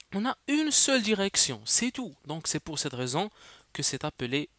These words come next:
une onde unidimensionnelle.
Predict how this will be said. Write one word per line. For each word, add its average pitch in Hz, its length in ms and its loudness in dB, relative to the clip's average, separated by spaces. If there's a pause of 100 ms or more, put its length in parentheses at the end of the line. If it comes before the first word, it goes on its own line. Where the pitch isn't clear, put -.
(160)
une 120 160 -10
onde 123 260 -6 (440)
unidimensionnelle. 135 1400 -6